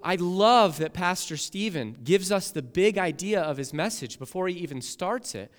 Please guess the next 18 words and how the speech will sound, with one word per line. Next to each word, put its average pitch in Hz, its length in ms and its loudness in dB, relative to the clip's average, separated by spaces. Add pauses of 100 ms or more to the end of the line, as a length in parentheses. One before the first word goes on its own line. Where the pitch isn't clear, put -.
(300)
because 185 300 0
he's 214 260 -2
giving 220 400 2
you, 147 340 2 (240)
me 143 140 -4
being 139 220 -4
the 127 60 -4
physical 127 420 -6
therapist 120 580 -4
and 117 100 -8
using 117 460 -8
body 123 400 2
analogies, 107 580 -6 (240)
he's 196 220 0
giving 247 280 2
you 214 140 6
the 190 100 2
skeleton 196 1120 4